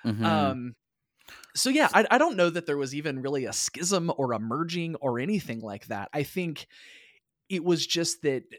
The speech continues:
Speaker 2: that idea between th-, that, that idea of people who are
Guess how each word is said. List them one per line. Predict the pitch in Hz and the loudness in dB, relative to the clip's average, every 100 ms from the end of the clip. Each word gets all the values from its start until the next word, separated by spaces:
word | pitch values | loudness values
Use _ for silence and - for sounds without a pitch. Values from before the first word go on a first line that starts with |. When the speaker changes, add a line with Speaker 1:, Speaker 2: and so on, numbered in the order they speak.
| - 139 | -10 -2
Speaker 2:
that | 156 | 2
idea | 160 143 131 151 170 160 | 2 0 -4 -2 0 0
between | 147 - 143 139 131 123 - _ _ _ _ _ _ _ _ - | -2 -6 -6 -6 -6 -6 -10 _ _ _ _ _ _ _ _ -14
th-, | 120 143 | -12 -4
that, | 156 143 | -2 0
that | 170 165 | 2 2
idea | 156 196 175 | 2 0 0
of | 151 - | -2 -8
people | - 156 165 147 | -10 -4 -4 -4
who | - 143 131 | -4 -2 0
are | 131 127 123 | 0 0 -4